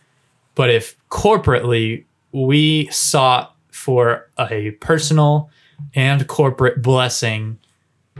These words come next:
I believe God would come to us, you know, and, and bless us in a way that we haven't seen.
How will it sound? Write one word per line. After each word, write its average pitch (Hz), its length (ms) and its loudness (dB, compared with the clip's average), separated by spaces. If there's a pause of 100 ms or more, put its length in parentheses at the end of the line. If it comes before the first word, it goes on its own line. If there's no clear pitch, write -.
I 135 120 -2
believe 147 340 2
God 147 200 0
would 143 140 0
come 156 200 0
to 117 120 -8
us, - 240 -12
you 131 140 0
know, 131 180 0
and, 131 480 0
and 131 220 -2
bless 139 320 0
us 127 100 -2
in 135 80 2
a 123 60 2
way 123 160 4
that 127 100 2
we 131 160 0
haven't 127 280 -2
seen. 117 420 -4